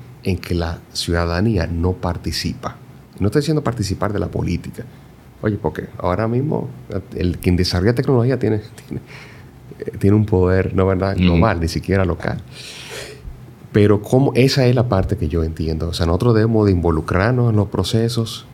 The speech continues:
Speaker 1: y gente como tú y demás, eh, seguir dentro del entorno en que se desenvuelve, seguir, eh, apoyándolo,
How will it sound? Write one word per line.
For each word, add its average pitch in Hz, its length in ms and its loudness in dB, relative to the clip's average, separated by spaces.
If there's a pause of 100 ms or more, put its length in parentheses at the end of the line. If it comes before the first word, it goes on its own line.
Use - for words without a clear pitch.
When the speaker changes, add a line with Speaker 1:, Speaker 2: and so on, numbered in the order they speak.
(180)
Speaker 1:
y 87 80 -4
gente 101 280 0
como 98 280 0
tú 107 260 2 (580)
y 85 80 0
demás, 92 500 0
eh, 80 280 -2
seguir 92 600 0
dentro 110 440 2
del 107 200 2
entorno 90 500 0 (120)
en 82 120 -4
que 82 120 -6
se 82 140 -4
desenvuelve, 76 600 -4 (340)
seguir, 76 440 -4 (680)
eh, 78 180 -6
apoyándolo, - 640 -6